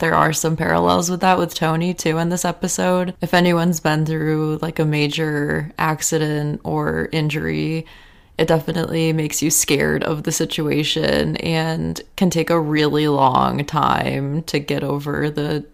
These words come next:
anxiety and the fears around that situation or objects that trigger that P T S D. They go to Maxie's house and we meet Maxie's mom, so we're introduced to Maxie's family, and they seem pretty nice. His mom seems like a wonderful lady.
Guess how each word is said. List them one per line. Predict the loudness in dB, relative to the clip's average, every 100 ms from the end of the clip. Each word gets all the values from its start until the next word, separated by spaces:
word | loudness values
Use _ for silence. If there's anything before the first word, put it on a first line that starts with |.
| _ -4
anxiety | -2 2 2 2 2 0
and | 0 -2
the | -2
fears | -2 0 0 -2 -2
around | 0 2 2 0 -4
that | -4 -2 -2 -2
situation | -6 -2 0 0 0 0
or | 0
objects | 2 2 2 -2 -2
that | -4 -4
trigger | -4 -2 -2
that | 0 -2 -4
P | -6 -6
T | -2
S | -4 -2
D. | -2 -2 -2 -6 _
They | -2 0
go | 0 -2
to | -2 -4 -2
Maxie's | 0 -2 -2 -6 -6 -6
house | -4 -2 0 -2 -4
and | -4 -2
we | 0
meet | -2 -2
Maxie's | -4 -4 -4 -4 -2
mom, | 2 4 2 2
so | -2 0
we're | 0 0
introduced | -2 -4 -4 -4 -4
to | -2
Maxie's | -2 -2 -6 -6 -6
family, | -2 0 2 0 0 0 0 -2
and | -2 -2
they | -4
seem | -2 0 0
pretty | -2 0 2
nice. | 2 2 0 -2
His | -2 2
mom | 2 2 0
seems | -2 -4 -4
like | -4
a | -4
wonderful | -2 -2 -2 -6 -2 0
lady. | 0 0 -2 -2 -2 -4